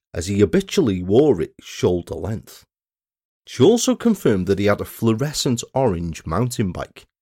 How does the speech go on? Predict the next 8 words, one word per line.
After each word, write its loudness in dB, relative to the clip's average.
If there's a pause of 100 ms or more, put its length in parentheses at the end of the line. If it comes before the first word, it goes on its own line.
(600)
and -4
the 2
officer's -4
spidey -2
senses -10 (160)
are -10
going -4
off -10